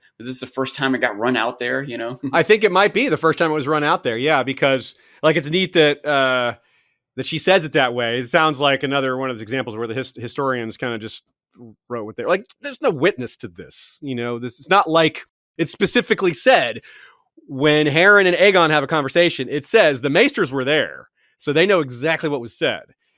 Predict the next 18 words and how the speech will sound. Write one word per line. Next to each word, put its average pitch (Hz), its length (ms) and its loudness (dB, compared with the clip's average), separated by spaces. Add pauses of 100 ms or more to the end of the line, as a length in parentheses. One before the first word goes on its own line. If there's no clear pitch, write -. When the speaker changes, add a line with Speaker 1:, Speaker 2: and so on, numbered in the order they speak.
(200)
Speaker 2:
That's 240 180 4
the 233 80 4
only 233 200 2
time 214 300 2
they 170 300 0 (540)
say 170 480 2
the 135 100 -6
maesters 147 400 -2
were 135 100 -2
there, 143 180 2
so 139 120 -8
we 127 80 -6
know 127 140 -4
exactly 113 340 -6
what 110 140 -6
was 98 120 -16
<laughs> - 260 -6
said. - 140 2